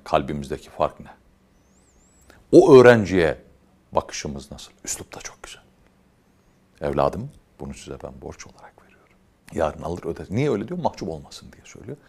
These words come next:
Tek bir şey aklıma geldi. Acaba dedim, hani böyle kalabalığın içinde değil de çocuğu bir kenara çekip mi söyleseydi? Biz duymasa mıydık o konuşmaya? E, incelik bitmez ki. Şeriat, tarikat, yoldur varana,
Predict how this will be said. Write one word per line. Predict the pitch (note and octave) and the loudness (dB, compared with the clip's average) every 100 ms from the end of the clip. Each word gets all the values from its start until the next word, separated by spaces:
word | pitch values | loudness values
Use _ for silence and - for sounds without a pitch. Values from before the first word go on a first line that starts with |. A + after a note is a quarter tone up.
| _ | _
Tek | - G#3 D#2 | -10 -8 -10
bir | |
şey | - F#2 | -6 -6
aklıma | - E2+ D2 | -6 -10 -10
geldi. | C#2 C2+ F#2+ D#3+ _ _ _ - _ _ _ _ _ _ _ | -12 -12 -12 -14 _ _ _ -20 _ _ _ _ _ _ _
Acaba | - C3+ C#3+ B2 | -10 -6 -6 -6
dedim, | F#2+ D#2 | -8 -8
hani | F#2 F2+ | -8 -8
böyle | F#2 - _ - | -10 -12 _ -8
kalabalığın | E2+ F#2 G#2+ A#2 A2 | -2 0 0 -2 -6
içinde | - F#2+ F#2 G#2+ | -10 -8 -8 -8
değil | D3 | -12
de | - | -14
çocuğu | - A2+ B2 | -14 -14 -14
bir | - | -14
kenara | A2 G#2+ G#2+ | -10 -8 -8
çekip | - F#2+ - - | -10 -10 -10 -10
mi | D2 - _ _ _ _ _ | -14 -14 _ _ _ _ _
söyleseydi? | - - E2 D2 - C2+ B1 D2 | -6 0 0 0 -6 -10 -10 -6
Biz | A2 F#2 D#2+ | -4 -4 2
duymasa | D2+ G#2+ D#2+ - C#2 | 6 6 6 2 -4
mıydık | B1+ - - - | -8 -14 -20 -10
o | - | -10
konuşmaya? | - C#2+ - - E3 F3+ - - - - | -8 -12 -10 -8 -8 -10 -20 -20 -20 -12
E, | |
incelik | B2+ D3 E3+ F3 - | -4 0 0 0 -2
bitmez | D#3+ - G#3+ - | -8 -4 -4 -4
ki. | - C2 - _ _ _ _ _ _ _ _ - _ _ - - | -12 -14 -18 _ _ _ _ _ _ _ _ -20 _ _ -20 -14
Şeriat, | - A#2 F2+ - | -6 2 2 2
tarikat, | - D2 C#2 D2 - | -2 -4 -4 -8 -2
yoldur | E2+ E2+ D2 | 0 0 -2
varana, | C#2 C2+ C#2+ C2 - | -6 -6 -6 -8 -10